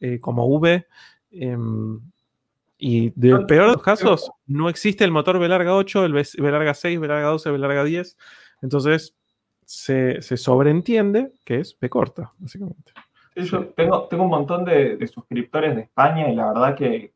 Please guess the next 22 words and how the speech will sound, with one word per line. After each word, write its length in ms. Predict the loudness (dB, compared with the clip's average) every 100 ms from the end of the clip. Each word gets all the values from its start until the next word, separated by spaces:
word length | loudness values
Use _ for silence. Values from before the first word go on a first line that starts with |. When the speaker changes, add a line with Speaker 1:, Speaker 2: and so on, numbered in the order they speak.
| _
Speaker 2:
siempre 400 | -2 -2 0 0
la 120 | 0
mejor. 360 | -4 -2 -2 -2
Tengo 160 | -4
un 80 | -2
montón, 360 | 0 -2 -4 -2
tengo 200 | 4 4
invitaciones, 680 | 4 2 2 2 2 2 2
creo, 200 | 2 2
a 100 | 6
todas 180 | 6 6
las 140 | 2
regiones 460 | -4 -4 -2 -2 -4
de 60 |
España, 420 | -6 -2 -2 -4 -10 _ _ _ _ _ -8
eh, 200 | -4 0
de 80 |
algún, 340 | 0 0 -2 -2
de 100 | 2
algún 160 | 2 2
Speaker 1:
Claro. 160 | -2
Speaker 2:
suscriptor. 500 | -6 -8 -8 -8 -10